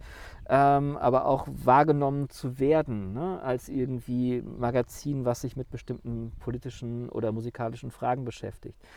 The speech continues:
Ähm, ja, und um, um irgendwie zu einem Austausch zu kommen, wo auch immer der dann hinführt. Und, äh, aber das ist ja das Gute, dass es ja alles irgendwie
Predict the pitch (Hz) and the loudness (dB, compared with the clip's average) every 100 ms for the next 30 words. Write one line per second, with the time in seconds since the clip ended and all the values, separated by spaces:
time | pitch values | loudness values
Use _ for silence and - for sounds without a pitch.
0 | - - - - 104 98 95 92 _ _ | -20 -20 -14 -4 -2 -2 -4 -8 _ _
1 | _ _ 107 98 - 127 180 - 170 175 | _ _ -10 -8 -4 0 0 2 2 4
2 | 165 160 - 151 135 135 - 139 123 - | 4 4 0 -6 -2 -2 -2 -4 -6 -8
3 | - - 147 95 95 107 101 113 107 107 | -6 -2 -2 -2 -6 -4 -4 -2 -2 -2
4 | 98 120 147 - 92 95 92 98 - 98 | -2 -6 -8 -8 -8 -6 -8 -10 -10 -10
5 | 92 - 107 113 110 120 127 117 113 - | -8 -4 0 0 0 -6 -4 -2 -2 -6
6 | 151 131 113 117 - 110 117 113 110 120 | -8 -6 -8 -10 -8 -6 -6 -8 -8 -8
7 | 110 113 113 | -6 -6 -6